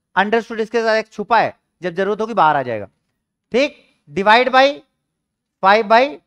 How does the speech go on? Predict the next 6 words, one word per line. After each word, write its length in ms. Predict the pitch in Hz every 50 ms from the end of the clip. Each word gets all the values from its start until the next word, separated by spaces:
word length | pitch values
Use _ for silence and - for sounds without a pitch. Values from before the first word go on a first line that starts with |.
| _ _ -
thirteen, 340 | 151 147 - 165 170 175 185 _ _ _ _ _ _ _ -
नेचुरल 340 | 180 196 196 - 240 240
सी 80 | 220 240
बात, 280 | 220 233 254 - - _ _ _ _ _ _ _ _ _ _ _ _ _ _ _ -
वन 240 | 147 190 214 240 233
सिक्सटी 580 | - - 208 - - - 247 277 294 285 -